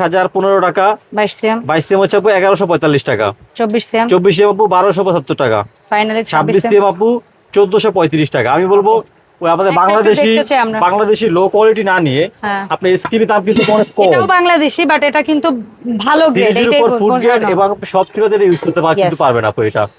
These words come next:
Speaker 2: আচ্ছা, এরপরে আসবো এসকেবির হট সেলিং আর একটা আইটেম, সেটা হচ্ছে
Speaker 1: এসকেবির কাটিং বোর্ড আপু, যেটা হচ্ছে
Speaker 2: Yes।
Speaker 1: থ্রি জিরো ফোর ফোর ইস-, এসএস দিয়ে বানানো।
Speaker 2: হুম।
Speaker 1: নিচে আবার গ্রিপ দিয়ে না নড়ে যায় আপু।
Speaker 2: হুম।
Speaker 1: দাম হচ্ছে মাত্র নয়শো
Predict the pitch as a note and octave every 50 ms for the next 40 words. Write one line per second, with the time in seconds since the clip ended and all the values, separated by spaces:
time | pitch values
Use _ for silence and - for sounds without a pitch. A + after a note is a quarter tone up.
0 | _ _ _ - A3+ A3+ - C4+ C4+ C4 A3+ D4+ D4 D4 D4 C#4+ C#4+ A#3 B3 D#4+
1 | E4+ F4+ F4+ F4+ - - B3 B3+ - - D4 D4 C#4 D#4 D#4 C4 A3 C4 C#4 C4
2 | - - D4+ C#4 C#4+ D4 C#4+ C#4 C4 C4 C4 - - C#4+ C4+ C4+ - D4+ D#4 D#4
3 | - C#4 A#3 C4 C4 B3 - F#3 F#3+ G3 G#3+ A3 A3 G#3+ A#3 A3 G#3+ F#3+ F3 F3
4 | E3+ D#3+ D3+ C#3+ B2+ C3+ D3 D#3 F#3 G3 G3 F3+ G#3+ - - F#3+ F#3+ G3 F#3 G3
5 | G#3 G#3+ F#3+ - G3 G3+ G#3+ G#3 - - - F3 F3+ F#3+ G#3 E3+ - - _ _
6 | _ _ _ _ _ F#3+ E3+ D3 F3+ F3 E3+ G3+ F#3 F#3 F#3 F#3+ F#3+ F#3+ G3+ G#3+
7 | G#3+ - _ - G#3+ G3+ F#3+ F3+ F3+ - D3+ D#3+ G3 G3 G3+ F#3+ D3+ E3 F#3 F#3+
8 | D#3+ G3+ F#3 G3+ F#3+ F#3 F3+ F#3 F#3 F3+ E3+ D3+ B2+ B2 A2+ G#2+ G#2 - A2 G2+
9 | G2 F#2 - - - - B2 D#3 E3+ F3 - E3+ - G#3+ G#3 F3 F3 F3 E3+ -
10 | F#3+ G3+ A3 A3+ - _ - - - - _ _ _ _ _ _ _ _ _ _
11 | - C3+ D3+ F3 F3+ E3 G#3